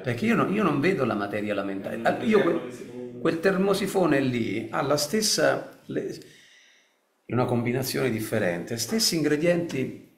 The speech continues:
Speaker 1: che elementi di base, questo si sa, no? Se, se, o questo P V C, o i combinati diversamente. Perché io non, non vedo mai un, un termosifone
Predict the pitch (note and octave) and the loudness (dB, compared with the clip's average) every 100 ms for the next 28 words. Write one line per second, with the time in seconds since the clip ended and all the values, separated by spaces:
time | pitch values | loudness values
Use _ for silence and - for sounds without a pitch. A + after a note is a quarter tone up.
0 | _ - F3 D#3 E3 F3+ D3+ C#3 A#2 G#2 | _ -10 -4 -2 0 0 0 -2 -2 -2
1 | E2+ - - - - E2 E2 G2 F2 F2+ | -2 -6 -10 -14 -8 -6 -6 -8 -10 -4
2 | - F#2 - E3 F3+ - - - - - | -2 -2 0 0 0 -6 -16 -20 -20 -20
3 | - - - - A2 A2 A2 A2 A2 A2+ | -20 -20 -20 -10 -8 -8 -6 -6 -6 -6
4 | A#2+ A2+ A#2 - - - D3+ G2+ - - | -4 -4 -6 -8 -8 -6 -4 -4 -6 -8
5 | - - - - - - _ _ _ _ | -14 -18 -16 -18 -18 -20 _ _ _ _
6 | _ _ _ _ _ _ _ _ _ _ | _ _ _ _ _ _ _ _ _ _
7 | _ _ _ - A3 F3+ D3 A#2 A2+ G#2 | _ _ _ -6 0 0 2 0 0 -4
8 | G2 - - F2 D2+ D2 - - - - | -4 -4 -8 -6 -8 -10 -18 -20 -20 -16
9 | - - - - G4 - G#2 F#2+ F2 G2 | -16 -16 -18 -6 -6 -4 -6 -6 -8 -10
10 | - - A2 G#2+ A2+ A2+ A#2 A#2+ A#2+ A2+ | -12 -8 -6 -2 -2 0 2 2 2 0
11 | G#2+ G#2 G#2 G#2 A2+ A2+ A2+ A2+ A2+ A2+ | -2 -4 -6 -6 -6 -6 -2 -2 -2 -6
12 | A#2 A#2 G#2 G2+ G2 F2+ F#2 | -6 -4 -4 -6 -8 -10 -16